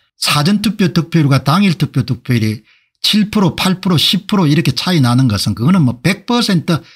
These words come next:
사전투표 조작을 해가지고 표를 쑤셔 넣은 겁니다. 표를 빼앗거나. 이천이십 년도 사일오 총선에서 전국 평균 이십오 퍼센트를 조작했지 않습니까?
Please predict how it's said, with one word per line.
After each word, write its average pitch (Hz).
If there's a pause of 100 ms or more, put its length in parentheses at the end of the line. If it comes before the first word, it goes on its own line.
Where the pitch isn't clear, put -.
사전투표 165
조작을 110
해가지고 98
표를 156
쑤셔 160
넣은 101
겁니다. 113 (260)
표를 123
빼앗거나. 104 (240)
이천이십 202
년도 190
사일오 -
총선에서 135
전국 196
평균 139
이십오 120
퍼센트를 185
조작했지 101
않습니까? 95